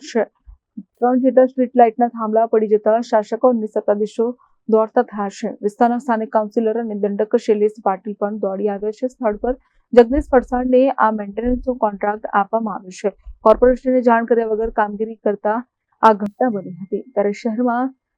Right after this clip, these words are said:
જેટલા પણ રોડ ડિવાઈડરના મેન્ટેનન્સનો કોન્ટ્રાક્ટ જગદીશને આપ્યો છે, તે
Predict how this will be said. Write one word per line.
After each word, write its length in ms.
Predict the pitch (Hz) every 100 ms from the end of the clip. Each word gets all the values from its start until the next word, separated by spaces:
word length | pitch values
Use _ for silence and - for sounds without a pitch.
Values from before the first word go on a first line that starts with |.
| -
જેટલા 280 | 226 254 262
પણ 160 | 262 226
રોડ 180 | 226 226
ડિવાઈડરના 540 | 214 220 214 220 240 208
મેન્ટેનન્સનો 580 | 196 214 226 233 240 226
કોન્ટ્રાક્ટ 340 | 202 190 208 233 208
જગદીશને 480 | - 196 214 - 226
આપ્યો 320 | 190 - 208 214
છે, 80 | 233
તે 80 | 220